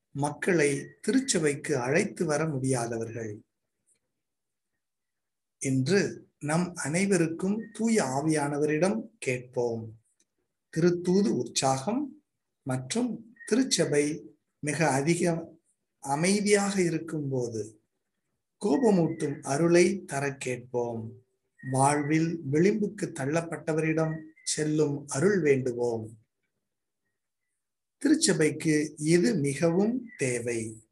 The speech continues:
புதிதாக பரவும் நாடுகளில் உருவாகி வரும்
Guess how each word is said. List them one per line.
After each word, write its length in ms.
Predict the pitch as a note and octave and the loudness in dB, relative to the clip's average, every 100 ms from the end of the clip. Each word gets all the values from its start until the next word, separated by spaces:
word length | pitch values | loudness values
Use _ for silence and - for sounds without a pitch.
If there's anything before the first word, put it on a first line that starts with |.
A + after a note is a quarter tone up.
| _ _ _ _ _ | _ _ _ _ _
புதிதாக 640 | F3 F3+ G#3 F#3+ F#3 A3 - | 2 2 4 4 4 0 -4
பரவும் 520 | - C#3 D#3+ D#3+ C#3+ | -2 0 2 2 -2
நாடுகளில் 960 | C3 B2+ D3+ D#3 D3 C#3 C#3 C3 - _ | -2 0 2 2 2 4 2 0 -10 _
உருவாகி 600 | _ D#3 G3+ F#3+ E3 C#3+ | _ 2 4 4 2 0
வரும் 540 | C3+ C3 - C3+ C3 | -2 0 -2 -2 -8